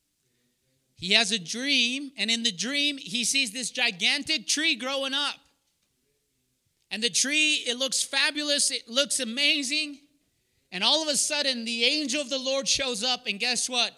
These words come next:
He sees the tree from afar, and he does this with an axe. Boom. The tree falls over. Nebuchadnezzar wakes up. The Bible says he's in sweat, and he's like, "What was that dream?" He calls everybody, and nobody can tell him the dream. Nobody.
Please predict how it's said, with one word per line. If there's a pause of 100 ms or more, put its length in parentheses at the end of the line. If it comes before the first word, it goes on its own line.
(200)
He
sees
the
tree
from
afar, (280)
and
he
does
this
with
an
axe. (240)
Boom. (2000)
The
tree
falls
over.
Nebuchadnezzar
wakes
up.
The
Bible
says
he's
in
sweat,
and
he's
like,
"What
was
that
dream?" (240)
He
calls
everybody,
and
nobody
can
tell
him
the
dream.
Nobody.